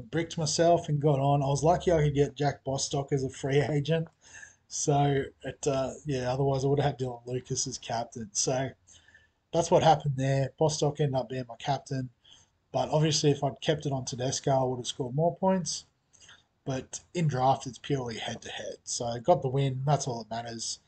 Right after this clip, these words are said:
Um, if we have a look at Shano's guns, so he had Timoko with a ninety-one.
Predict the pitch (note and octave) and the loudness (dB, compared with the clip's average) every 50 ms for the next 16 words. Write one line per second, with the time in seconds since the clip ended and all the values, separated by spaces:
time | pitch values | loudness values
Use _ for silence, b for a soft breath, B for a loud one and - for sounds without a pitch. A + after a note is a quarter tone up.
0 | b b b b b b b b b _ _ - A2 A2+ A2+ A2+ A#2 A#2 A#2+ - | b b b b b b b b b _ _ -10 -8 -8 -6 -6 -8 -8 -8 -4
1 | - C#3+ D3+ D3+ B2+ C3 C#3 C#3 - C#3 - - - D3 C#3+ C#3+ C#3 C3+ B2+ A#2+ | -2 0 2 2 2 0 -2 -2 -2 -4 -4 -2 0 0 2 2 2 0 -2 -4
2 | - - D3 C#3 C#3 C#3 C#3 C3 - - - - _ _ _ _ _ _ _ _ | -4 -2 0 2 2 2 0 -2 -2 -6 -8 -10 _ _ _ _ _ _ _ _
3 | _ _ _ _ _ _ _ _ _ _ _ _ _ _ _ _ B B B B | _ _ _ _ _ _ _ _ _ _ _ _ _ _ _ _ B B B B
4 | B B B B B B B B _ _ _ - - - C#3+ B2 B2 B2+ B2 A#2+ | B B B B B B B B _ _ _ -10 -6 -4 -4 -4 -4 -4 -4 -4
5 | D#3 D#3+ D#3 D3 - - - - F3 F3+ D#3 - F#3+ E3 E3 E3 D3+ D3+ D3 C#3 | -2 -2 0 -2 -2 -2 -4 -2 -2 -2 0 2 2 4 4 4 4 2 0 2
6 | C#3+ D3 D3 C#3+ C3+ C#3 D3 D3+ D#3 D#3 D3+ | 2 2 2 2 2 4 4 4 4 2 0